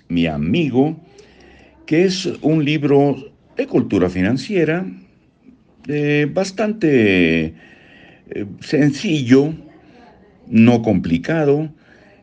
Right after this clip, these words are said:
con algunas cosas que podemos estar de acuerdo o no, pero que el autor las incluye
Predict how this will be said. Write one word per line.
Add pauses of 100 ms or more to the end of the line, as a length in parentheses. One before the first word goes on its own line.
con
algunas
cosas (140)
que
podemos
estar
de
acuerdo
o
no, (760)
pero
que
el
autor
las
incluye